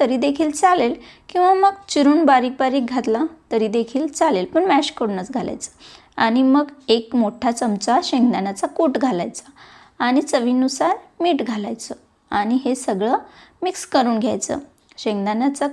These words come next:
कूट हा मी आधीच बनवलेला आहे आणि भाजून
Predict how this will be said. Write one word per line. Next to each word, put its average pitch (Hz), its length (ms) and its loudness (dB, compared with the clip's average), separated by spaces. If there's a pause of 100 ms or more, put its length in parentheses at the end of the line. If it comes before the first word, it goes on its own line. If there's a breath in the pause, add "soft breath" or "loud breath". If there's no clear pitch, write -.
कूट 285 320 -2 (200)
हा 240 200 -2
मी 247 240 2
आधीच 208 340 0
बनवलेला 214 560 0
आहे 285 300 0
आणि 240 220 0
भाजून 262 520 -2